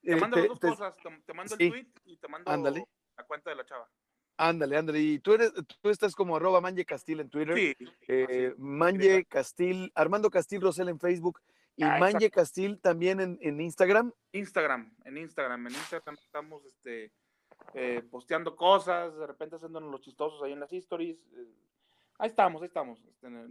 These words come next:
Speaker 1: no
Speaker 2: Eso,
Speaker 1: somos,
Speaker 2: chinga.
Speaker 1: no soy Ludwika Paleta, ¿va? Para, para hacer otra cosa.
Speaker 2: <laughs> Oye, carnal, pero, pero hay que compartir un carboncito, güey.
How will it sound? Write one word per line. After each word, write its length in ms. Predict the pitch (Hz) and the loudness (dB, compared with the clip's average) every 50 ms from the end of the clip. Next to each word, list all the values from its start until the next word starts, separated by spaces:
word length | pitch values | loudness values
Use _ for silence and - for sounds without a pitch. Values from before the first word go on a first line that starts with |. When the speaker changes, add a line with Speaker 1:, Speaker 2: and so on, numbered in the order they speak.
| 127 98 | -14 -10
Speaker 1:
no 320 | 104 110 107 101 - - | -6 -4 -2 -2 -2 -2
Speaker 2:
Eso, 140 | - 170 170 | 0 0 0
Speaker 1:
somos, 240 | 165 170 160 139 - | 0 0 -2 -2 -4
Speaker 2:
chinga. 320 | 92 90 82 95 - - _ _ - | -8 -12 -14 -14 -14 -16 _ _ -4
Speaker 1:
no 100 | - 170 | -4 -2
soy 120 | 170 190 190 | 0 2 2
Ludwika 440 | 190 180 170 185 196 190 - 190 - | 2 0 0 -2 -6 -4 -6 -6 -2
Paleta, 420 | - 156 143 151 156 - 143 135 | -2 -2 -2 -2 -6 -6 -8 -8
¿va? 220 | 131 131 139 147 | -8 -8 -12 -12
Para, 400 | - - 123 117 113 110 113 113 117 _ | -14 -16 -16 -16 -16 -18 -18 -20 -20 _
para 180 | - 120 117 117 | -16 -14 -14 -14
hacer 200 | - - 135 131 131 | -14 -14 -14 -12 -12
otra 220 | 131 - - 135 - | -14 -16 -6 2 2
cosa. 0 | |
Speaker 2:
<laughs> 1500 | - - - - 151 - - 165 - - 196 - - 403 - - 214 - - - - - - - 254 - - - 302 - - - - - - - 117 _ - 254 - _ - - - _ - - _ - - - - - - - - - - - 185 - - - - _ _ - - - - 330 - - 196 - - 190 - - - 190 - _ _ _ - - - | 4 6 8 8 8 8 6 4 4 4 6 6 6 4 6 6 4 4 4 2 0 0 0 -2 -6 -6 -4 -4 -6 -6 -6 -6 -14 -12 -12 -12 -16 _ -8 -8 -8 _ -4 -4 -4 _ -10 -14 _ -10 -12 -10 -8 -10 -8 -8 -8 -8 -6 -6 -8 -6 -6 -10 -10 _ _ -20 -16 -10 -10 -8 -4 -2 -2 0 0 0 -2 0 -2 -4 -4 _ _ _ -20 -12 -2
Oye, 300 | - - 170 160 160 160 | 4 4 4 4 4 0
carnal, 360 | - 156 147 147 156 156 151 131 | 0 0 -2 -2 -2 -6 -6 -2
pero, 280 | - 165 160 151 - _ _ _ _ _ _ _ _ - | 0 2 2 2 2 _ _ _ _ _ _ _ _ -6
pero 340 | 131 131 135 131 120 - _ _ _ _ - - | -2 0 0 0 -2 -2 _ _ _ _ -20 -14
hay 140 | - 123 120 | -12 -12 -12
que 120 | - 170 | -12 -12
compartir 500 | - - 127 107 - 110 - - 120 113 | -8 -8 -8 -4 -4 -6 -4 -4 -6 -6
un 80 | 117 110 | -6 -4
carboncito, 960 | - 110 110 101 104 104 92 - - 98 - - - - - - - 120 104 | -4 -2 -4 -4 -6 -10 -12 -12 -10 -10 -10 -10 -10 -12 -8 -2 0 0 2
güey. 340 | 101 107 107 101 95 98 | 2 0 0 -2 -4 -10